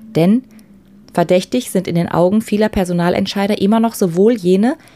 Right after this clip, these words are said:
die allzu häufig wechseln, als auch jene, die zu lange in einem Unternehmen bleiben.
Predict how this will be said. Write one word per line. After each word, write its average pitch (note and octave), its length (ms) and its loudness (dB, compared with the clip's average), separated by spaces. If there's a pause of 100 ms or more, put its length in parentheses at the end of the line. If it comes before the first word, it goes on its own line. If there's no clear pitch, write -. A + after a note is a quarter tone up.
(200)
die F#3 100 0
allzu E3+ 320 -6
häufig E3 340 -2
wechseln, A#3+ 460 -2 (300)
als C#4+ 180 -2
auch - 140 -4
jene, G#3+ 360 0
die A3+ 140 -2
zu - 160 -4
lange B3 300 2
in D#3 120 -2
einem F#3 240 0
Unternehmen G#3+ 520 0
bleiben. E3+ 480 0